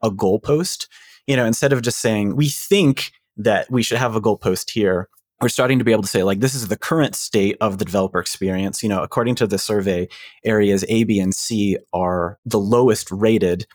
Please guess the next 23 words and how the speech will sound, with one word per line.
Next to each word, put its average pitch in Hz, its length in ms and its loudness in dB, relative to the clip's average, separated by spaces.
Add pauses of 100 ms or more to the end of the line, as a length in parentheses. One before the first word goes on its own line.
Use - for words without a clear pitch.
(160)
Therefore, 104 800 0
you 113 80 0
know, 98 120 0
this 98 180 -4
next - 220 -4
quarter, 104 520 0
we 117 260 0
are 101 220 2
specifically 107 720 -2
going 95 320 -2
to - 80 -6
try 95 320 -2
to - 180 -12
improve 110 640 0 (360)
the 92 460 -4 (100)
survey 113 360 2
result 98 400 -2
of 85 120 -4
next 120 280 -2
quarter 95 340 0
by 90 160 -2
doing 87 320 -4
projects - 480 -6